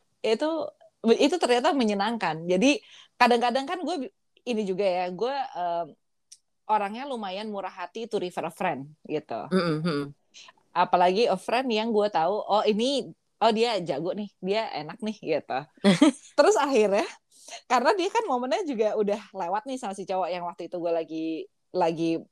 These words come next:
Speaker 1: lagi, eh, main-main bareng gitu.
Speaker 2: Mm-mm,
Speaker 1: <laughs>
Speaker 2: mm.
Speaker 1: Lagi main bareng. Akhirnya,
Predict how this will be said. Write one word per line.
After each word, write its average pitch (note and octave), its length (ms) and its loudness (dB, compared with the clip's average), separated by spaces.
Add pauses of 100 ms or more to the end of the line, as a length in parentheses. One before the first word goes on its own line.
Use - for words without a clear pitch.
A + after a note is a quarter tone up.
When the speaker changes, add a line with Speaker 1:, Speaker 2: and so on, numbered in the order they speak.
(160)
Speaker 1:
lagi, D#3 640 -2
eh, D3+ 560 -4
main-main G3+ 400 2
bareng A3+ 480 4
gitu. - 240 -12
Speaker 2:
Mm-mm, D#3 260 -4 (220)
Speaker 1:
<laughs> D#3 320 -2
Speaker 2:
mm. E3 160 -4
Speaker 1:
Lagi E3+ 160 2
main E3 240 -2
bareng. D3+ 320 -4 (1040)
Akhirnya, E3+ 640 -2